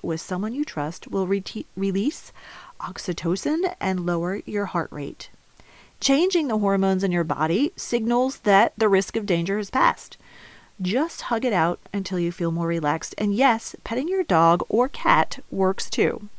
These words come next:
You can also have a big old cry to shift the energy in your body. Just let it go. Find the strategy that works best for you. For me, heart-pumping exercise makes all the difference,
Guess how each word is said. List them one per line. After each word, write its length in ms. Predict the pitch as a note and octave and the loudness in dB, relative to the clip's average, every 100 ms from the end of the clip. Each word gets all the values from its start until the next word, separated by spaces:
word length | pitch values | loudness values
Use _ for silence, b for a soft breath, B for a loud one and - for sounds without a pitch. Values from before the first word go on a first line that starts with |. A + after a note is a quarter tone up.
| - - - B B | -12 -10 -8 B B
You 100 | - | -4
can 120 | B3 C#4+ | 0 4
also 240 | E4 G4 | 4 4
have 240 | - C4 | 4 4
a 60 | C#4 | 4
big 280 | F3 G3 A3+ | 6 6 8
old 240 | A#3+ A#3+ | 6 6
cry 460 | - G#3 A#3 F3+ D3 - | 2 0 2 2 -2 -10
to 100 | G3+ | -6
shift 360 | - G#3 G3+ | -2 -2 -2
the 100 | - | -4
energy 400 | - F3 E3+ E3 | -2 0 0 -2
in 120 | D3+ D3 | -4 -6
your 120 | D3 | -4
body. 360 | D3 A2 C3+ | -2 -2 -4
Just 300 | - C#4 - | -6 -8 -6
let 80 | C4+ | -6
it 120 | C#4+ | -8
go. 380 | - F#3+ F3+ - - - - _ - | -2 2 2 -2 -14 -20 -20 _ -20
Find 640 | - - C4 D4+ F4+ F4+ - | -12 -6 -4 -2 0 0 0
the 200 | A3+ A#3 | 0 0
strategy 600 | - G#3+ F3+ F3 E3+ E3+ | 0 0 2 2 0 -2
that 140 | D#3+ | -2
works 260 | F#3 E3 - | -4 -4 -4
best 240 | D#3+ D#3+ | -6 -6
for 140 | - E3 | -6 -8
you. 320 | D#3 C#3 E2 - - B B B B B | -6 -8 -10 -16 -20 B B B B B
For 280 | - G3 | -6 -2
me, 400 | F#3+ C#4 A#3 G#3+ | 0 0 0 -2
heart-pumping 640 | A#3 - G3+ - G3+ G3 F3 | -2 -2 -2 -2 -4 -4 -4
exercise 640 | E3+ - E3+ E3 D#3 D#3+ | -6 -6 -6 -2 -2 -2
makes 240 | E3 D#3+ E3 | -4 -4 -4
all 80 | |
the 100 | D#3 | -4
difference, 460 | D#3+ D3+ - D#3 - | -4 -6 -6 -8 -8